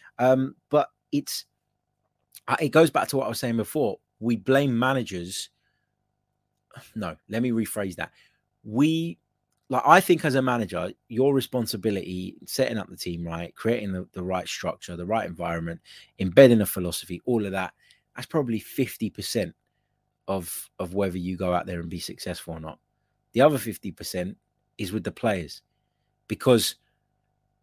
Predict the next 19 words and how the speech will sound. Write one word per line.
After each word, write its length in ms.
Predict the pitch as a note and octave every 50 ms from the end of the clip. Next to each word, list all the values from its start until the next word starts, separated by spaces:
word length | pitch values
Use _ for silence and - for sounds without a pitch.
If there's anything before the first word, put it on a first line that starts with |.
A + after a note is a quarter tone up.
| _ _ _ _ _ _ _ _ _ _
only 320 | - C3 C#3+ C#3+ C#3 C3 B2+
if 140 | A2+ - -
you 80 | A2
get 360 | F#2+ F2 - C#3+ C#3+ - - - -
that 200 | F#2+ F2 - -
structure 600 | - - - G2+ F2 - - - - F2 E2+ - - -
and 160 | - F#2 F2
set 240 | - - - G2+ -
up 200 | F2+ G#2 - -
and 140 | G2 F2 E2+
system 500 | - - G2 - - - - E2 F2+ F2+
right 280 | F2+ E2+ G2+ G2 - - _ _ _ _ _ _ _ _ _
will 260 | - G2+ G#2+ G#2 G2 G2
they 320 | F#2+ G2+ G2 F#2 F2+ F2 -
have 180 | - - F#2+ F2+
a 60 | F#2
chance 360 | - - B2 A2+ A2 G#2 -
of 120 | G2 E2+ -
succeeding. 600 | - - - - - F2+ E2+ D#2+ E2+ F2+ A#2